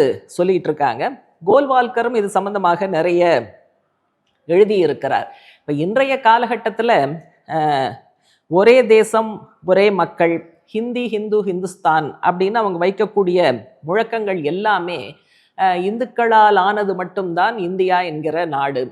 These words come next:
முஸ்லிம்களுக்கும் கிறிஸ்தவர்களுக்கும் அதுல வந்து இடம் இல்லை அப்படின்னு வந்து இன்னைக்கு சொல்ற விஷயம் புதிய விஷயம் இல்லை. ஆரம்பத்துல இருந்தே அவங்க எடுத்து வந்து கொண்டு இருக்கக்கூடிய அந்த சித்தாந்தத்தினுடைய, அஹ், தொடர்ச்சியாகத்தான்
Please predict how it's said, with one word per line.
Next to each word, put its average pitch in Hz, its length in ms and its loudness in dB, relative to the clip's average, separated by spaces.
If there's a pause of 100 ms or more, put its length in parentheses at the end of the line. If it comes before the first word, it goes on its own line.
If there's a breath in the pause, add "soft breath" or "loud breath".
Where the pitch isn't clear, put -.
(160)
முஸ்லிம்களுக்கும் 208 760 -6
கிறிஸ்தவர்களுக்கும் 175 760 -6
அதுல 160 220 -4
வந்து 160 240 -8
இடம் 156 280 -4
இல்லை 117 280 -4 (120)
அப்படின்னு 170 380 -8
வந்து 254 240 -10
இன்னைக்கு 226 300 -10
சொல்ற 233 300 -6
விஷயம் 240 340 -8
புதிய 220 280 -4
விஷயம் 202 340 -4
இல்லை. 190 200 -2 (100)
ஆரம்பத்துல 226 440 -2
இருந்தே 220 180 -8
அவங்க 226 240 -4
எடுத்து 196 360 -2
வந்து 233 200 -4
கொண்டு 214 240 -2
இருக்கக்கூடிய 185 560 -6
அந்த 226 240 -6
சித்தாந்தத்தினுடைய, 190 920 -4 (680 soft breath)
அஹ், 143 180 0
தொடர்ச்சியாகத்தான் 196 1000 4